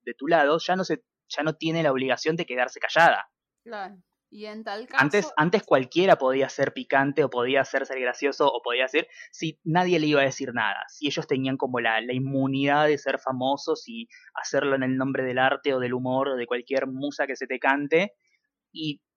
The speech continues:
Speaker 1: seamos sinceros, a e-, gracias a esa movida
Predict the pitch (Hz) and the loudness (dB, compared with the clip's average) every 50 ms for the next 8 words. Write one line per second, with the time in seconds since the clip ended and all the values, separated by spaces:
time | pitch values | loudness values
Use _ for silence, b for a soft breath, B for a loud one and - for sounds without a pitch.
0 | _ _ _ _ - - 131 143 196 226 - 160 139 120 143 147 131 113 - - | _ _ _ _ -2 2 2 4 4 2 0 -2 0 2 4 4 4 4 0 -2
1 | - _ - - 123 131 151 - - - - - - - 139 156 160 226 175 180 | -12 _ -4 -2 0 0 0 -4 -6 -14 -20 -18 -8 -2 0 2 4 4 2 2
2 | 165 185 175 151 147 147 143 135 127 123 135 - 170 | 2 2 2 4 4 4 4 4 4 2 2 2 0